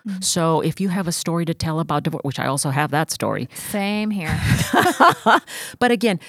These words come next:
Speaker 2: that's helpful because, again, we go through things that we think, "I'm going through this alone. I'm the
Speaker 1: Mm-hmm.
Speaker 2: only one that can deal with this," and that's not true.
Speaker 1: Well, I love that, that you use your story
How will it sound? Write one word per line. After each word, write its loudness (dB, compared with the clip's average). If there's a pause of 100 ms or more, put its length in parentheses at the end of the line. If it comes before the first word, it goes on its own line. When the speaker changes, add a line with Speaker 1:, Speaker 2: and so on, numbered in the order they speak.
(160)
Speaker 2:
that's -2
helpful 0 (140)
because, 0
again, 2
we 2
go 0
through 0
things 0
that -2
we 0
think, -2 (240)
"I'm 0
going -2
through -6
this -4
alone. -2
I'm 0
the -2
Speaker 1:
Mm-hmm. -4
Speaker 2:
only 0
one 0
that -4
can 0
deal -2
with -6
this," -4
and 0
that's -6
not -6
true. -10 (540)
Speaker 1:
Well, -6
I -2
love -4
that, -4
that -4
you -6
use -6
your -4
story -6